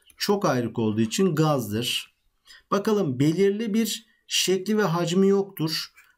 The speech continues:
Gazların belirli bir şekli ve hacmi yoktur. Yani bir M olacak.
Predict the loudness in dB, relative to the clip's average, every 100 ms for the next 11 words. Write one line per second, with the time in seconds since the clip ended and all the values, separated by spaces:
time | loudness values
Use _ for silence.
0 | _ 0 0 0 0 0 2 0 -2 -10
1 | _ _ -2 0 2 4 4 2 0 -2
2 | -2 0 0 0 2 2 2 0 0 2
3 | 2 0 -2 0 0 2 2 2 2 0
4 | -2 -4 -4 -6 -18